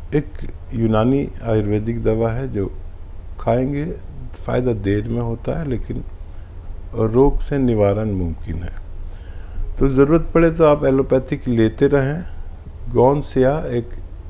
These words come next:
यूनानी यानी आयुर्वेदिक गोंद है, एक रॉ मटेरियल, कच्ची दवा है।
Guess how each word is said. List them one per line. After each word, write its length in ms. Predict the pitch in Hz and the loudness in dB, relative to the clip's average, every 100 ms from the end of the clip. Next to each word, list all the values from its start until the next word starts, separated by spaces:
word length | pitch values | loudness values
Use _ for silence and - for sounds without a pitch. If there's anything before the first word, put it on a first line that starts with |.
| - - 120 | -12 -8 -2
यूनानी 520 | 123 123 120 117 113 113 - | 2 4 2 2 0 -4 -6
यानी 180 | 110 110 | -4 0
आयुर्वेदिक 640 | 110 110 110 110 101 107 - - - - - - - - - - 110 107 | 2 2 2 0 0 -2 -6 -10 -12 -12 -12 -10 -10 -10 -12 -10 -6 0
गोंद 400 | 110 113 110 92 | 4 4 4 0
है, 180 | 90 113 | -2 -2
एक 120 | 117 - - | -4 -6 -8
रॉ 300 | 113 123 123 | 4 4 6
मटेरियल, 400 | 110 101 92 95 | 2 -2 -4 -2
कच्ची 480 | - 120 - - 135 | -2 -2 -4 -4 2
दवा 300 | 107 101 92 | 2 4 2
है। 260 | 82 82 | -2 -8